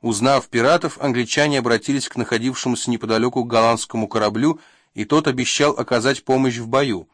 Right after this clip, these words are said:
Капитану уже подсчитывали премию, которую они получат за поимку пиратов. Пираты подняли свои флаги. Чёрный на грот мачте, красный на фок мачте и флаг с крестом святого Георга на бизане.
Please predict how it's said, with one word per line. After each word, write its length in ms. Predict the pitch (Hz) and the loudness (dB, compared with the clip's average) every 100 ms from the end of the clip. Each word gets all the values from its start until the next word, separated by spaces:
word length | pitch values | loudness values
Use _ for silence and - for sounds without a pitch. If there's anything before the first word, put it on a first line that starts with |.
| _ _ _ | _ _ _
Капитану 520 | _ 92 95 113 117 | _ -10 -2 2 2
уже 300 | 117 107 117 | 0 2 0
подсчитывали 600 | - 113 104 123 113 113 | 0 -4 -4 -6 -2 -2
премию, 440 | 113 123 151 123 101 | -2 0 0 2 -2
которую 320 | 95 - 98 | -4 -4 -4
они 120 | 95 | -4
получат 440 | 90 107 104 101 95 | -2 -2 -2 -6 -10
за 100 | 95 | -4
поимку 400 | 107 104 101 110 | -2 -2 -4 -4
пиратов. 480 | 139 123 90 _ _ _ _ _ _ _ _ | 0 0 -2 _ _ _ _ _ _ _ _
Пираты 480 | 101 107 117 113 110 | 0 2 2 0 -2
подняли 480 | - 110 104 104 | -2 -2 0 -4
свои 240 | 98 104 98 | -4 -4 -4
флаги. 440 | - 101 92 90 - _ _ _ | -2 -4 -4 -10 -18 _ _ _
Чёрный 440 | - 131 127 110 | -2 2 4 2
на 120 | 101 98 | 0 -2
грот 280 | 104 98 | -2 -2
мачте, 500 | 104 135 131 - 135 - _ _ | 0 0 0 -2 -4 -6 _ _
красный 460 | - 117 107 - 95 | -2 0 0 -2 -6
на 140 | 90 | -6
фок 260 | - 143 - | 0 0 2
мачте 540 | 135 131 - - 127 _ _ _ | 2 2 -2 -6 -8 _ _ _
и 100 | - | -6
флаг 380 | 107 110 131 135 | -2 2 2 2
с 80 | - | -6
крестом 460 | - 110 - 127 117 | -4 -4 0 0 0
святого 480 | - 104 120 117 | -4 -2 0 0
Георга 580 | 104 107 120 117 113 110 | 0 2 2 2 2 0
на 160 | - 107 | 0 -4
бизане. 600 | 101 95 104 95 82 76 | -4 -2 0 0 -2 -16